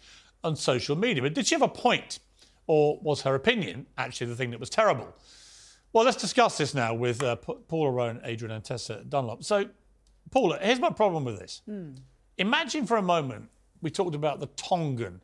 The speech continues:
Speaker 1: royal family. And I said, "Wow, they're terribly Polynesian or terribly black."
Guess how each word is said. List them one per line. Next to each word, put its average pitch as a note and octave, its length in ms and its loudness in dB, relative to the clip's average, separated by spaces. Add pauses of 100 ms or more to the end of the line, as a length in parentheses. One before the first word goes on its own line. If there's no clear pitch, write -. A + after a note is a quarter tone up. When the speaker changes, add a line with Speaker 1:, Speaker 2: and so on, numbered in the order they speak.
Speaker 1:
royal A2+ 280 -4
family. F#2 480 -12 (1000)
And D3 140 2
I G#3+ 200 6
said, G2 460 -4 (380)
"Wow, G#2+ 500 0 (560)
they're A2+ 100 -6
terribly A#2+ 1080 0 (880)
Polynesian C#3+ 760 0 (1120)
or A2+ 400 0
terribly C3+ 720 0
black." A2+ 480 -4